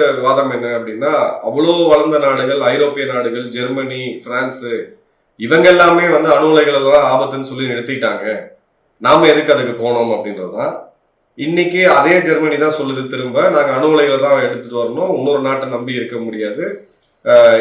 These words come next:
இந்த மின்சார தேவைக்கு நாங்க இனிமே அணு உலைகளை தான் நாங்க பயன்படுத்துவோம்" அப்படின்னு சொல்லிட்டு. So அணு உலைகள் அப்படின்றது ஒரு நாட்டுக்கு மின்சார தேவைக்கு தன்னிறைவை கொடுக்குது.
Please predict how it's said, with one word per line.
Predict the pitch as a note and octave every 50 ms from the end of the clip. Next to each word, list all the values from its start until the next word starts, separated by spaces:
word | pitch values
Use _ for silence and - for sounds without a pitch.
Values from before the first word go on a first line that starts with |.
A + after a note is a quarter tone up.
| A#2
இந்த | C3+ D#3+ D#3+ D#3
மின்சார | C#3 C#3+ D3 D3+ - E3+ D#3+ D#3 C#3+
தேவைக்கு | C#3 C3+ C3+ B2 B2 A#2+ A#2+ F3
நாங்க | F#3 E3 D3 C#3
இனிமே | C3 C3 C3 C#3+
அணு | C#3+ B2+ C3 C3+ C3+
உலைகளை | C3 B2 A#2 A#2 A2+
தான் | A#2+ C3 B2+
நாங்க | A2+ G#2+ G2 - A2
பயன்படுத்துவோம்" | A#2 A#2 A2+ A2+ G#2+ G#2+ - G#2+ G2+ G2+ G2+
அப்படின்னு | G2 F#2+ F#2+ G2 G2+ -
சொல்லிட்டு. | G2+ F2+ F2 F2 F2+ G2+ - - _ _ _ _ _ _ _ _ _ _ _ _ _ _ _ _
So | - - C3+ C3+
அணு | C3 C#3 D#3 E3+ E3+
உலைகள் | E3+ E3+ D#3+ D#3+ D#3 D3+ D#3+ E3 E3 E3+
அப்படின்றது | E3+ - D3 C3+ C3 C#3 C3+ B2+ A#2 A2 - D3+ F3+ F#3+
ஒரு | E3 D3 C3
நாட்டுக்கு | B2 A#2+ B2+ C#3+ D3+ - - D#3 C#3+ - - E3+
மின்சார | E3+ D3+ C3+ C3+ B2+ - D#3+ D#3+ D#3+ D3+
தேவைக்கு | C#3+ - C3+ B2+ B2 A#2+ A#2+ A#2+ - - A2+ G#2+ -
தன்னிறைவை | - C3+ C#3+ E3 F3 E3 E3+ D#3 C#3
கொடுக்குது. | - A#2+ A2+ A2 G#2+ G2+ F#2 F2